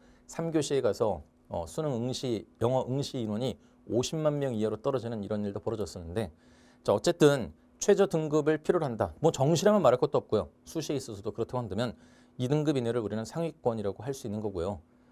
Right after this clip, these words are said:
어, 그리고 이제 한 삼 등급, 사 등급 정도가 이 중위권이라고 한다고 한다면 이제 오 등급 이하는 우리가 하위권으로 이렇게 분류할 수가 있을 텐데 자, 그러기 위해선 반드시 다 맞춰야 되는 그런 부분이지. 자, 그럼 먼저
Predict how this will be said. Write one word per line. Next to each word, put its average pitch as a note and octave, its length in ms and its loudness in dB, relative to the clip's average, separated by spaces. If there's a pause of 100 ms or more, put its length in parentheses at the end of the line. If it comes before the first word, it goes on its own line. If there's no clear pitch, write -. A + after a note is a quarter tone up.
(120)
어, D#2 180 -8
그리고 A2 200 -6
이제 F#2+ 360 -4
한 G#2 220 -8
삼 D#3+ 200 -8
등급, C#3+ 440 0
사 - 140 -4
등급 A2+ 260 -6
정도가 F#2+ 500 -2 (300)
이 E2 120 -8
중위권이라고 A2 560 -6
한다고 G#2 440 -8
한다면 B2 420 -6 (380)
이제 E2+ 200 -10
오 G2+ 120 -4
등급 A2+ 280 -6
이하는 F#2 220 -6
우리가 E2+ 180 -8
하위권으로 A2 600 -4
이렇게 E2 320 -8 (100)
분류할 G2+ 260 -4
수가 - 160 -8
있을 E2+ 160 -10
텐데 G#2 360 -2 (420)
자, D#2 140 -6
그러기 B2+ 340 -2
위해선 C#3+ 460 0
반드시 G2+ 360 -8
다 G2+ 200 -2
맞춰야 B2 400 2
되는 C#3 320 0 (320)
그런 F2+ 260 -10
부분이지. F#2+ 520 -8 (500)
자, D#2+ 160 -6
그럼 B2+ 160 -2
먼저 A#2 400 2